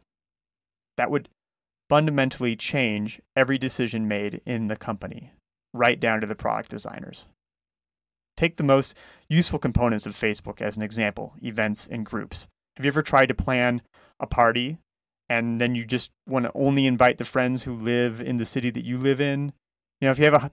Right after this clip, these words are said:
thousand friends from all over the world, you end up scrolling through all of them, and inevitably you forget to invite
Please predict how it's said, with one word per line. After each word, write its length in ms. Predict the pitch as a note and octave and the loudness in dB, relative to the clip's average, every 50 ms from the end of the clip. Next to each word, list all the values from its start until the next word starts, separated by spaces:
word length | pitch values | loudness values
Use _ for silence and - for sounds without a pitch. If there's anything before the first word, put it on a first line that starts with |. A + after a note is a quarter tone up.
| _ | _
thousand 380 | - D3 C#3+ D3 D#3 D3 D3 C3+ | 6 8 8 8 6 4 2 -2
friends 580 | - - D#3 D3+ C#3+ B2+ A#2+ B2 B2+ A#2+ - - | 0 2 4 4 4 4 2 0 -2 -4 -6 -8
from 260 | - - B2 A#2 A2+ | -6 -2 0 2 4
all 140 | A#2 A#2+ A#2+ | 4 4 4
over 100 | A2+ G#2+ | 2 0
the 80 | A2+ | -2
world, 500 | A2+ B2+ D#3+ F3 D3+ C3 B2 B2 B2+ - _ _ _ _ _ _ _ _ _ _ - | 0 2 4 6 8 8 8 6 4 0 _ _ _ _ _ _ _ _ _ _ -2
you 80 | C3+ C#3 | 2 2
end 80 | C#3 | 2
up 80 | C3+ A#2 | 2 0
scrolling 500 | - - - - D3 C#3+ C#3+ C#3+ C#3+ C3 | -2 -6 0 2 2 4 4 2 2 0
through 160 | - A#2+ A2+ | 0 2 4
all 180 | G#2+ G#2 G#2 G#2+ | 4 4 2 0
of 60 | G#2 | -2
them, 240 | G#2+ G#2+ A2+ C3 C#3+ | -2 -2 -2 -2 -2
and 120 | B2+ A#2 | -2 0
inevitably 640 | A#2 A#2 A#2+ A#2+ A#2+ B2 A#2+ A#2+ A2 A2+ A2+ A2+ A2+ | 2 4 4 4 4 2 -2 -4 -4 -4 -4 -4 -4
you 140 | G#2+ A2 G#2+ | -4 -6 -8
forget 300 | - A#2 G#2+ A#2 A2 - | -8 -4 -4 -4 -4 -4
to 100 | - A#2 | -4 -6
invite 380 | A2 G#2 G2+ G#2 G#2 G#2+ - | -4 -2 0 0 0 0 -2